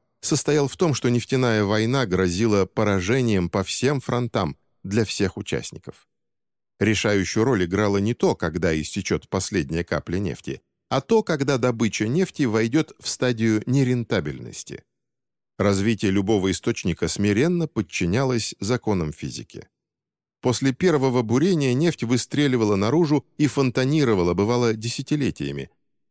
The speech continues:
Но со временем давление падало.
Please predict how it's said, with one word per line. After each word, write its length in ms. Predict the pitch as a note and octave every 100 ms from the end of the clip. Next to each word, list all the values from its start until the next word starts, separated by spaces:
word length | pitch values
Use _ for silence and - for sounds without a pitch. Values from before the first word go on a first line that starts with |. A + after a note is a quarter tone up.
| _
Но 140 | A2 A#2+
со 200 | - A2+
временем 500 | A#2 G3+ G#2 G2+ F#2+
давление 640 | A#2 F2+ E2 E2 F2+ G#2+
падало. 640 | A#2 - F3 G#2+ A#1 G1+